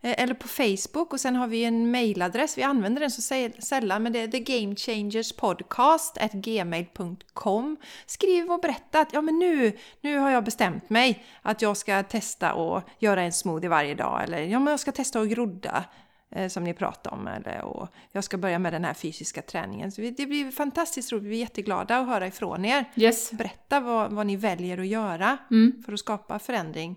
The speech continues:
Speaker 2: Mm.
Speaker 1: redan idag då.
Speaker 2: Mm, mm, mm.
Speaker 1: Och Jenny, vi har ju pratat om redan vad vi, vad vi, våra sidor finns. Soulplanet punkt se
Speaker 2: Mm.
Speaker 1: har ju du, Jenny.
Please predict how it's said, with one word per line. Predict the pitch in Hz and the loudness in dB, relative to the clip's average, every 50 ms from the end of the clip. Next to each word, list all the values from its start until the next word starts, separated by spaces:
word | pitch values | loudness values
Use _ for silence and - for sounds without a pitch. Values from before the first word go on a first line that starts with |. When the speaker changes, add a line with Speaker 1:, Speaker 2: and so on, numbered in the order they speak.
| _ _ 220 | _ _ 6
Speaker 2:
Mm. | 226 240 269 311 | 6 6 6 6
Speaker 1:
redan | - 185 170 160 156 156 156 | 2 -6 -8 -8 -10 -10 -12
idag | 160 170 165 - - 196 214 | -12 -12 -12 -12 -12 -6 0
då. | - | 4
Speaker 2:
Mm, | 226 226 254 269 - - - - | 6 6 6 6 2 -4 -4 0
mm, | 202 240 - - - - - - | 0 0 0 -2 -8 -12 -6 -4
mm. | 214 240 - - | -4 -4 -2 0
Speaker 1:
Och | 254 277 311 | 2 4 6
Jenny, | 311 320 269 226 226 233 240 247 247 - - - - _ _ _ - - - _ - - - - - | 8 8 6 6 4 2 2 2 0 0 -4 -6 -14 _ _ _ -20 -20 -20 _ -20 -20 -16 -12 -6
vi | 226 269 269 | -2 0 0
har | 262 277 | 0 0
ju | 294 311 | 0 -2
pratat | 302 - 349 311 - 226 214 226 | -2 0 -2 -2 0 -2 -4 -4
om | 240 233 | -2 -2
redan | 262 247 214 202 202 208 208 208 214 - - - | -2 -2 -2 -2 -2 -2 -2 -4 -6 -6 -10 -6
vad | - 233 220 | -4 -2 2
vi, | 226 226 226 240 220 | 2 4 4 2 2
vad | 202 220 214 202 202 202 202 202 | 0 0 -2 -2 -2 -6 -6 -6
vi, | - 220 214 - - 240 - | -4 -4 -4 -4 -6 0 2
våra | 233 226 226 | 4 4 4
sidor | 220 - - 302 277 220 170 160 202 233 | 4 2 4 4 4 4 4 4 2 2
finns. | 254 - - - - 180 - - - - _ _ - _ _ _ | 4 6 6 6 6 2 -10 -10 -12 -14 _ _ -20 _ _ _
Soulplanet | - - 277 226 214 208 - 233 208 208 208 202 202 202 - - | -2 2 4 4 4 2 2 4 4 4 4 2 0 -4 -6 -8
punkt | 226 190 - - 190 - | -8 -6 -4 -4 -4 -4
se | - - - 214 | -4 0 6 8
Speaker 2:
Mm. | 233 233 277 381 - - - - _ _ | 10 10 10 8 4 -2 -14 -20 _ _
Speaker 1:
har | - - 196 | -8 -6 -6
ju | 196 196 | -4 -4
du, | 190 202 - | -4 -4 -4
Jenny. | 78 73 69 - - - 180 | -6 -6 -6 -6 -6 -6 -8